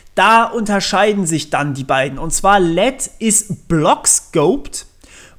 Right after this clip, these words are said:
und, ähm, var ist function scoped. Das bedeutet so viel wie, wenn ich jetzt hier außen let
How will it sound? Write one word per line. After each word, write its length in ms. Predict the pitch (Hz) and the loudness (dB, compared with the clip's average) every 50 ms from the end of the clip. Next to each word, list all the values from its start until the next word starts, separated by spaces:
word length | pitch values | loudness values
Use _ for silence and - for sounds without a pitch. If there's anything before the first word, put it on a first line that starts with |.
| _ _ | _ _
und, 360 | 208 220 233 240 233 226 226 - - - - | 4 4 4 4 2 0 -2 -4 -8 -4 0
ähm, 320 | 190 202 202 202 202 202 - | 0 2 2 0 -2 -4 -6
var 460 | 170 151 160 170 185 226 262 240 - | -8 -2 0 2 2 2 0 -2 -4
ist 340 | 226 214 - - - - - | -4 -4 -4 -4 -4 -10 -14
function 600 | - - - 214 269 302 285 - - 165 156 - - - | -12 -2 -2 -2 -2 0 -4 -4 -4 -6 -8 -8 -8 -4
scoped. 680 | - - - - 175 151 139 135 139 - - - - - _ - _ _ - | -4 -4 0 2 2 2 2 0 -2 -6 -8 -8 -14 -16 _ -20 _ _ -4
Das 160 | 208 208 - | -2 -2 -2
bedeutet 460 | - 233 180 202 214 262 285 302 254 - | -2 -4 -2 0 0 0 0 -2 -4 -4
so 100 | - 190 | -4 -4
viel 380 | - - 202 202 185 175 160 | -4 -4 -4 -4 -2 -2 -2
wie, 280 | 175 208 247 277 277 - - _ _ _ - | -2 -2 -2 -4 -6 -12 -20 _ _ _ -6
wenn 240 | 170 214 240 277 | 0 0 0 0
ich 100 | 302 262 | 0 -2
jetzt 260 | 269 247 214 - - - | -4 -4 -4 -6 -4 -2
hier 160 | 202 185 - - | -2 -2 -2 -2
außen 420 | 147 151 208 254 254 - 226 185 160 | -4 -2 0 0 0 0 -4 -4 -2
let 540 | 156 147 156 170 202 254 262 - - - | -2 -2 -2 -2 -2 -2 -2 -4 -10 -14